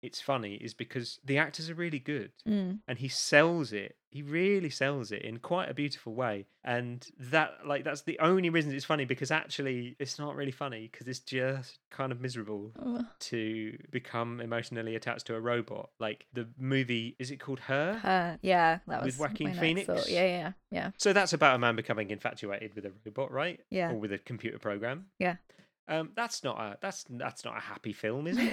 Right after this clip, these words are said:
Speaker 2: <laughs> I don't think so.
Speaker 1: Not
Speaker 2: I
Speaker 1: exactly a
Speaker 2: wouldn't,
Speaker 1: happily
Speaker 2: I wouldn't put it on the
Speaker 1: I, I don't, I
Speaker 2: <laughs>
Speaker 1: ha-, I haven't seen it, but I am making an assumption that it's not a happy ever after <laughs> film.
Speaker 2: Uh, I wouldn't put it in, in the uplifting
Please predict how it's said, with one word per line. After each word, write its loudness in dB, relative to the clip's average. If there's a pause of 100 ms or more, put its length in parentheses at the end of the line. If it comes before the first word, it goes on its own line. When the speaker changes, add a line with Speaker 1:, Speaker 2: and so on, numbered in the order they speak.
(160)
Speaker 2:
<laughs> -
I 8 (100)
don't -16 (100)
think -2
so. -4
Speaker 1:
Not -2
Speaker 2:
I -4
Speaker 1:
exactly 4
a 6
Speaker 2:
wouldn't, 6
Speaker 1:
happily 0
Speaker 2:
I -2
wouldn't 0
put 6
it 4
on -2
the 8 (100)
Speaker 1:
I, 2 (200)
I 6
don't, 4
I 4
Speaker 2:
<laughs> -
Speaker 1:
ha-, 0
I 4
haven't 0
seen 0
it, -6
but -4
I 2
am 0
making -2
an -2
assumption -2
that -2
it's -8
not -2
a 0
happy -2
ever 0
after -4
<laughs> -
film. -6
Speaker 2:
Uh, 6
I 0
wouldn't -2
put 4
it 2
in, 2
in 0
the 6
uplifting 4